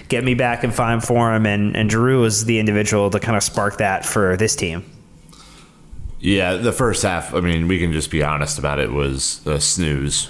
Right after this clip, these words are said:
Speaker 2: Um, it, it wasn't, it wasn't like Chelsea were playing poorly. There, there just didn't seem to be the energy or the spark that you would have assumed an F A Cup final or a F A Cup semifinal to have. Uh, so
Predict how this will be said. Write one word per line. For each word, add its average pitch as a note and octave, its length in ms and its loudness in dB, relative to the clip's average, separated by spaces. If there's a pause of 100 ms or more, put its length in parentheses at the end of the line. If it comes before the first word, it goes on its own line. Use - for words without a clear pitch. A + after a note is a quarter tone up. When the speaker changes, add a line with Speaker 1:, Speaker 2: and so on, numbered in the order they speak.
Speaker 2:
Um, D2 540 -2
it, D#2 140 -2 (100)
it F#2 80 2
wasn't, F#2 480 0 (560)
it G#2+ 60 2
wasn't C3 260 2
like G2 120 0
Chelsea F#2+ 300 2
were F2 80 2
playing E2+ 340 0
poorly. F2 480 2
There, E2 180 2
there F2 320 0
just F#2 300 -2
didn't F#2+ 200 0
seem F2+ 260 0
to F2 100 2
be E2 140 0
the D#2+ 160 0
energy E2 380 0
or D2+ 60 0
the C#2+ 120 -6
spark D#2 640 -2 (160)
that D#2 140 -2
you D2+ 120 -2
would D#2+ 100 0
have D2 120 -4
assumed D#2 460 -2
an D2 180 -2
F D2 160 -4
A D2+ 80 -2
Cup D2+ 240 -4
final D2+ 540 -2
or D#2 180 0
a - 100 -2
F D#2+ 180 -2
A D2 80 -4
Cup D2 140 -4
semifinal C#2+ 580 -2
to D2 100 -4
have. C#2 420 -4 (640)
Uh, D2 400 0
so D2 500 0